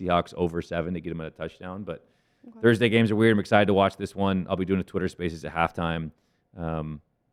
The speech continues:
Speaker 1: and, uh, yeah, this is a great matchup to start. We're so used to Thursday night matchups. They're just such clunkers.
Speaker 2: Mm.
Speaker 1: And this is a great one.
Speaker 2: Yeah, I'm staying away from sides, but my winning pick actually is in this game. I'm going Stafford over three hundred six and a half passing yards at minus one twenty-five.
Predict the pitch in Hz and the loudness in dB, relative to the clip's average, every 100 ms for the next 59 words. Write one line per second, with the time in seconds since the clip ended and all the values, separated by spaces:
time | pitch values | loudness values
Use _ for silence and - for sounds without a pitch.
0 | _ _ - 82 80 80 80 76 78 85 | _ _ -8 -8 -6 -6 -6 -6 -6 -8
1 | 67 78 - _ - - 85 85 82 82 | -8 -16 -20 _ -10 -2 -2 -2 -8 -10
2 | - 87 85 113 - 110 107 95 - 98 | -4 -4 0 0 4 2 2 -2 -2 2
3 | 98 90 87 85 82 82 - - - 82 | 2 0 -2 -4 -6 -6 -8 -14 -14 -12
4 | - 85 - - 82 - 64 - - 240 | -10 -12 -14 -10 -10 -10 -14 -14 -10 -6
5 | 214 208 208 214 92 87 80 - 73 - | -4 -6 -10 -14 -12 -12 -12 -14 -16 -14
6 | 57 - _ _ 269 233 277 403 392 339 | -18 -20 _ _ 2 4 2 0 -2 -2
7 | - 247 247 226 208 220 220 226 247 233 | -2 -4 0 0 0 -6 -10 -2 -2 0
8 | 220 208 190 196 190 - 190 180 185 180 | -4 -6 -8 -8 -10 -10 -14 -14 -12 -14
9 | 165 - 175 170 170 180 170 170 _ _ | -14 -14 -10 -10 -12 -10 -10 -10 _ _
10 | _ 208 214 214 202 202 202 202 196 190 | _ -8 -4 -2 0 0 0 -2 -4 -4
11 | 196 196 185 185 185 - 202 196 - - | -8 -8 -8 -10 -14 -10 -10 -10 -16 -20
12 | _ _ _ - 208 185 165 185 _ 196 | _ _ _ -14 -12 -12 -12 -16 _ -4
13 | 170 202 180 165 175 165 170 175 175 175 | -4 -4 -6 -4 -4 -6 -6 -6 -8 -10
14 | 190 170 170 185 175 | -8 -8 -4 -4 -4